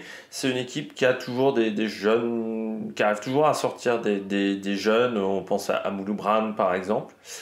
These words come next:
qui arrive toujours à avoir des résultats quand même, même si c'est pas sur les plus grosses courses du monde. C'est une équipe qui arrive toujours à marquer son petit, euh,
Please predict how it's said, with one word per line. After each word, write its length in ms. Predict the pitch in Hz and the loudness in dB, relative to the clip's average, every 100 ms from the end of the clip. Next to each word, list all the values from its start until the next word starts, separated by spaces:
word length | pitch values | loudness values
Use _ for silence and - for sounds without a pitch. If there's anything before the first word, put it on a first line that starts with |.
| - - - - | -16 -20 -20 2
qui 100 | 156 | 4
arrive 160 | 156 | 4
toujours 320 | 156 196 254 262 | 4 2 4 6
à 40 | |
avoir 180 | 220 180 | 6 6
des 80 | 165 | 6
résultats 480 | 156 143 139 156 | 4 2 2 2
quand 240 | 151 - 143 | 2 2 4
même, 300 | 131 196 196 - _ _ _ | 4 2 -4 -10 _ _ _
même 380 | 104 110 151 160 | -2 4 6 4
si 320 | 151 - 151 | 2 -4 -4
c'est 160 | 156 123 | 0 0
pas 140 | 135 | 2
sur 160 | 147 135 | 0 2
les 100 | 120 | 0
plus 220 | 120 139 | 0 -2
grosses 300 | 117 123 120 | 2 2 2
courses 320 | - 147 127 | 0 0 0
du 120 | 101 120 | 0 0
monde. 280 | 117 180 | 2 2
C'est 120 | - 120 | 0 -2
une 60 | |
équipe 260 | 110 143 139 | -2 -6 -2
qui 60 | |
arrive 180 | 117 104 | -2 -2
toujours 240 | - 127 147 | -4 0 2
à 60 | |
marquer 260 | 120 107 135 | 0 -2 -4
son 200 | 131 113 | -6 -8
petit, 280 | - 123 | -8 -2
euh, 80 | 113 | 0